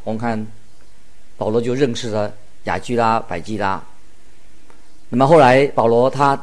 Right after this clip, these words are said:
进到监狱里面，在监狱里面他又遇到他们这两个人，最后那么这些人都去到罗马建立了罗马教会。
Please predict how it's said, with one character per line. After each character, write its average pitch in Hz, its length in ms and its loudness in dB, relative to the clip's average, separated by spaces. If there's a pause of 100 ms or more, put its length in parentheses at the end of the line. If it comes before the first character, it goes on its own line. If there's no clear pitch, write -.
(100)
进 170 180 0
到 135 140 4
监 156 260 0
狱 151 80 -2
里 110 140 -2
面， 120 160 0
在 131 100 2
监 143 200 -2
狱 135 40 0
里 113 120 0
面 120 200 0 (760)
他 143 140 4
又 143 160 6
遇 151 100 0
到 120 260 4 (720)
他 - 160 -2
们 123 140 0
这 127 80 2
两 87 180 -2
个 101 80 -4
人， 90 240 -6 (560)
最 175 160 8
后 151 360 6 (500)
那 123 80 -2
么 123 120 2
这 135 120 -2
些 131 140 4
人 110 260 0
都 117 340 2 (440)
去 180 180 0
到 139 140 4
罗 120 160 6
马 90 200 0 (380)
建 151 180 4
立 120 120 0
了 107 120 -2
罗 101 140 -2
马 95 160 -2
教 101 180 -2
会。 98 220 -6